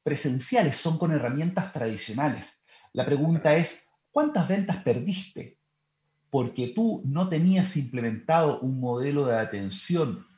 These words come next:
que permitiera gestionar a tus clientes cuando estos no podían visitarte. Entonces, la venta, el, el alza de ventas se produjo y siempre va a existir. Lo que pasa es que van a sacar mayor provecho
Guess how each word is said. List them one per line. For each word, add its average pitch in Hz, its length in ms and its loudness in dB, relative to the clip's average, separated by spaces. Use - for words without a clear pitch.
que 127 120 -4
permitiera 120 720 -4
gestionar 127 560 -4
a 185 80 -2
tus 185 180 -4
clientes 220 720 -2
cuando 131 280 2
estos 151 300 -2
no 147 160 0
podían 139 420 0
visitarte. - 600 -8
Entonces, 185 480 0
la 135 160 4
venta, 202 600 2
el, 117 260 -4
el 120 140 0
alza 185 320 4
de 160 100 4
ventas 180 280 0
se - 140 -2
produjo 156 440 0
y 104 80 -4
siempre 156 320 -2
va 165 60 2
a 160 40 0
existir. 98 440 -8
Lo 107 100 -4
que 117 60 -2
pasa 160 240 0
es 185 60 -4
que 135 120 -2
van 147 260 2
a 156 40 0
sacar 147 320 -4
mayor 143 360 -2
provecho 147 600 -4